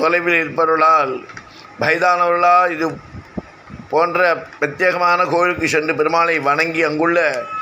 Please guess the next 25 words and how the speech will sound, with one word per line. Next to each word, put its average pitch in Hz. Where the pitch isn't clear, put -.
தீர்த்தத்தால் 170
நீராட 170
முடியாமல் 160
போகலாம். 143
யாருமே 175
அகால 170
மரணம் 170
அடையக்கூடாது 165
என்று 156
வேதம் 160
ஆசைப்படுகிறது. 143
கோவிலுக்கு 185
போக 180
முடியாதவர்களும் 170
அகால 180
மரணம் 175
ஏற்படாமல் 170
இருக்க 156
ஒரு 151
வழி 160
சொல்கிறது 151
நம் 151
சனாதன 156
இந்து 147
தர்மம். 139